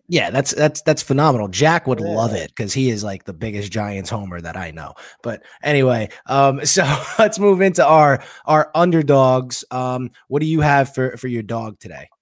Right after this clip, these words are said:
Speaker 2: Yeah, well, I wasn't saying I like it, just 'cause I like it. I'm actually on the Orioles here. So I do prefer to take their team total as the underdog play, um, because I do expect the Red Sox to score as well. But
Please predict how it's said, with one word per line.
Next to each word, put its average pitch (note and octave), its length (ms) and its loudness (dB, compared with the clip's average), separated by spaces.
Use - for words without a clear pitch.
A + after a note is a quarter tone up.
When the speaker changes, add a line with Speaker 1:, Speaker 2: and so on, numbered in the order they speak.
Speaker 2:
Yeah, G#3 140 8
well, A#2+ 240 8
I B2 100 8
wasn't C#3 280 0
saying C3 200 0
I G#2+ 60 2
like A#2 260 4
it, A#2 60 -4
just A2 200 -6
'cause A2+ 80 0
I G#2 60 4
like B2+ 340 2
it. G2+ 160 -6
I'm A#2 180 -6
actually C3+ 320 0
on E3+ 240 0
the D3 80 -2
Orioles G2 440 -2
here. D2+ 300 -12
So A2 480 0
I B2+ 100 0
do F3+ 160 0
prefer F3+ 320 2
to C3+ 80 0
take D#3 320 0
their D3 140 2
team C#3+ 280 -6
total C#3 500 4
as C3 220 0
the C#3+ 80 -6
underdog C#3+ 380 0
play, D#3+ 360 2
um, A2 340 -2
because A2+ 200 -8
I A#2+ 80 2
do D3+ 300 2
expect C3 340 -4
the A2+ 80 -6
Red G#2+ 240 -2
Sox B2+ 320 -2
to A2 60 -12
score C3 420 -2
as G#2+ 140 -4
well. A#2 280 2
But C3 220 -2